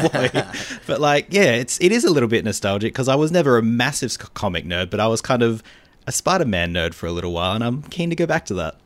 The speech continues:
Speaker 2: Yeah, I've always gravitated towards Spider-Man as a superhero 'cause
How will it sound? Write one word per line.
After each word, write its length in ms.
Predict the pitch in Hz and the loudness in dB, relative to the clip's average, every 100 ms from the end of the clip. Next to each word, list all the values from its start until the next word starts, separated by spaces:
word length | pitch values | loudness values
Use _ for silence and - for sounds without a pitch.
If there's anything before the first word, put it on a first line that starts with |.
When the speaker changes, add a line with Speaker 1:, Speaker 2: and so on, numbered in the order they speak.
| _ _ _ _ _ - | _ _ _ _ _ -6
Speaker 2:
Yeah, 360 | 107 98 104 - | -4 -4 -8 -6
I've 160 | 151 185 | -2 0
always 200 | 175 - | 0 0
gravitated 440 | 110 101 107 107 | -6 -8 -8 -8
towards 340 | 107 101 90 | -8 -8 -8
Spider-Man 600 | - - 95 90 87 85 | -12 -8 -10 -10 -16 -18
as 120 | 85 - | -14 -12
a 60 | |
superhero 600 | 95 101 101 101 90 80 | -8 -10 -10 -10 -10 -10
'cause 520 | - 90 76 - - | -10 -10 -10 -12 -12